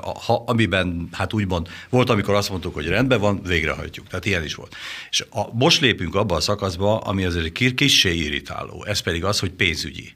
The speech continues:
zsarolás indult el. Tehát a politikai, jogi után most a pénzügyi zsarolás, az tényleg durva dolog, mert az lényegében már,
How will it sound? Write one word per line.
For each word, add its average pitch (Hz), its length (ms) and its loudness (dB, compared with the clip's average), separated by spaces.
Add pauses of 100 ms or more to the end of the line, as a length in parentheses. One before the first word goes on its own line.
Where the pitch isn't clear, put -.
zsarolás 78 400 -4 (100)
indult 85 360 -10
el. 76 180 -8 (280)
Tehát 82 160 -2
a - 60 -12
politikai, 127 760 2 (100)
jogi 104 560 0
után 85 320 0
most 80 200 -6
a 82 60 -4
pénzügyi 85 380 0
zsarolás, 104 460 0
az 131 400 2
tényleg 98 500 2
durva 82 340 -4
dolog, 87 380 -4 (400)
mert 90 260 0
az 90 140 0
lényegében 92 560 2
már, 82 440 0